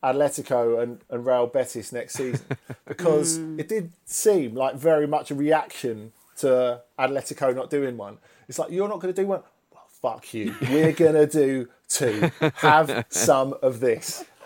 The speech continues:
Speaker 1: I, I quite, I quite enjoyed it.
Speaker 2: <laughs> Um, also a big week, as listener Bob Groves pointed out in an email to us, for Andy Robertson. His last game, five games of the season are as follows: F A Cup final, Premier League decider,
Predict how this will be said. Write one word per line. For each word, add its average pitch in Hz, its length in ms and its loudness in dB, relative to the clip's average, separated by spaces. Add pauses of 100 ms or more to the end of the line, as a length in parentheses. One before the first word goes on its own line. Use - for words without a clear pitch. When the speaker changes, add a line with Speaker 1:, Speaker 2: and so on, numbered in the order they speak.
(800)
Speaker 1:
I, 226 60 0
I 233 260 -2
quite, 233 320 0
I 185 80 -8
quite 214 260 -2
enjoyed 220 340 -4
it. 120 240 -6 (200)
Speaker 2:
<laughs> 554 100 0 (300)
Um, 240 160 0
also 294 240 0
a 262 40 -2
big 254 200 -2
week, 262 380 -6
as 220 260 -4 (160)
listener 233 260 -4
Bob 208 240 -2
Groves 226 240 0
pointed 180 320 -6
out - 240 -4 (100)
in 180 100 -6
an 160 100 -4 (120)
email 220 360 0
to 170 140 -4
us, 160 180 -4 (320)
for - 80 -16 (100)
Andy 247 440 -2
Robertson. 196 600 -4
His 262 280 -2
last 277 260 -2
game, 226 300 -6
five 226 280 -2
games 214 200 -2
of 185 80 -8
the 196 80 -2
season 165 340 -6
are 311 140 0
as 233 100 -4
follows: 131 340 -6 (300)
F - 160 -2
A 294 100 0
Cup - 220 -4
final, 170 460 -2 (160)
Premier 285 240 -2
League 233 180 -6
decider, 196 560 -2